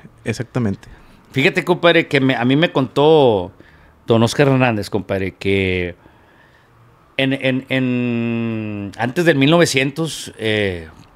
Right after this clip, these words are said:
Speaker 2: en el norte de San Antonio, no sé, veinte, treinta minutos, hay colonias donde llegaron los alemanes, ¿no? Todo eso.
Speaker 1: Ujú.
Speaker 2: Y, y la gente mexicana, el inmigrante mexicano, o sea,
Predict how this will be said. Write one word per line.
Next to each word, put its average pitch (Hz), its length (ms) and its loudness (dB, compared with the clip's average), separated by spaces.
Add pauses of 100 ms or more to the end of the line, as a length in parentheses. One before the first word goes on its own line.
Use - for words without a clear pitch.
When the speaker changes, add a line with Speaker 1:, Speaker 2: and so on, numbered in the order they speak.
(1080)
Speaker 2:
en 143 100 2
el 139 100 2
norte 139 220 2
de 165 60 0
San 165 120 0
Antonio, 127 640 0 (100)
no 113 140 -6
sé, 104 380 -6
veinte, 110 260 -8
treinta 127 260 -4
minutos, 117 420 -2
hay 107 120 -4
colonias 123 520 -2
donde 117 180 -4
llegaron 98 300 -2
los 117 120 -8
alemanes, 95 480 -6
¿no? 95 320 -8
Todo 117 180 -2
eso. 117 200 -2
Speaker 1:
Ujú. 202 60 -6 (680)
Speaker 2:
Y, 175 380 2
y 156 140 0
la 151 120 2
gente 156 260 -2
mexicana, 147 720 -2 (220)
el 113 140 -2
inmigrante 117 360 -2
mexicano, 135 420 -2
o 131 40 -6
sea, 110 320 -2